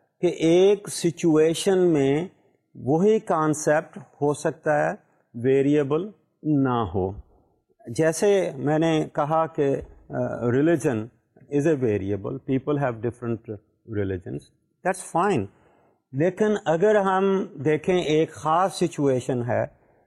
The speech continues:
آ، ایک کلاس ہے for example، اس کلاس میں let's say، آ، thirty-five students are sitting، اور ان سے ہم پوچھتے ہیں کہ بھائی ان کا ریلیجن کیا ہے.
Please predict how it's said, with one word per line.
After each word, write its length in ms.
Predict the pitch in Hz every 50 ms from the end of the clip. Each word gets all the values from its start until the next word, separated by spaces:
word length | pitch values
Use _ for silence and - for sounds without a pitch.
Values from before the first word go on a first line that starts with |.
| _ _
آ، 400 | - 117 113 113 110 113 113 117
ایک 280 | 113 - 151 147 143 151
کلاس 380 | - 151 143 151 165 170 - 165
ہے 60 | 147
for 220 | 135 - 131 113
example، 600 | 107 101 - - 110 98 98 95 - 123 120 127
اس 120 | 113 - -
کلاس 400 | - 127 123 127 131 135 - 131
میں 140 | 123 120 117 _ _ _ _ _ _ _ 117
let's 280 | 120 120 113 - - 117
say، 40 | 110
آ، 420 | - _ - 135 131 127 135 135 - - - - - - _ _ _ _ 143
thirty-five 400 | 120 123 117 - 131 123 127 131 - - _ -
students 640 | _ _ - - - 135 127 123 127 123 - - 98
are 200 | 92 - - 180
sitting، 240 | - 185 135 117 120 - _ _ _ _ _ _ _ _
اور 680 | _ - 151 156 165 170 180 180 185 185 180 175 175 170 - _ _ _ _ _ _
ان 220 | 170 180 202 214
سے 240 | 202 - 214 208 196
ہم 160 | 190 180 175
پوچھتے 500 | 156 - 156 151 143 135 - - 165 160
ہیں 240 | 151 147 131 131 139 139 _ _ _ _ _ _ _
کہ 120 | - 160 160
بھائی 360 | 143 139 135 135 143 147 156 - -
ان 260 | - 135 139 143 139
کا 300 | 139 - 139 123 123 127 180 - - 113 123
ریلیجن 440 | 131 135 131 135 131 123 117 113
کیا 340 | 110 - _ - - 104 104
ہے. 60 | 107